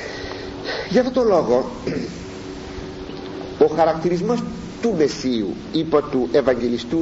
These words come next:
Ιωάννου ως όμοιος Υιό ανθρώπου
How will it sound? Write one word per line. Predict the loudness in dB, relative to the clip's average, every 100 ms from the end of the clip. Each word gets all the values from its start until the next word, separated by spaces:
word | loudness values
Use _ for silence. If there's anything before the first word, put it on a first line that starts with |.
| 0
Ιωάννου | 2 4 6 6 6 4 6
ως | 4 4 -2 -12 2
όμοιος | 4 6 4 2 4 4 0 -12 -6
Υιό | 0 4 4 2 -2
ανθρώπου | -2 -2 0 2 2 2 2